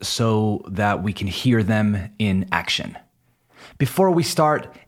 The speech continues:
if you want full transcripts for English with Dane,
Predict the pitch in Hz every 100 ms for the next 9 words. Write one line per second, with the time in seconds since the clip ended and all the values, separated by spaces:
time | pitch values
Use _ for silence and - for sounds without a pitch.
0 | - 165 - 143 139 131 - - 175 -
1 | - 147 139 135 - 113 90 - - -
2 | _ - - 120 117 - 147 139 131 -
3 | 117 - 117 113 113 101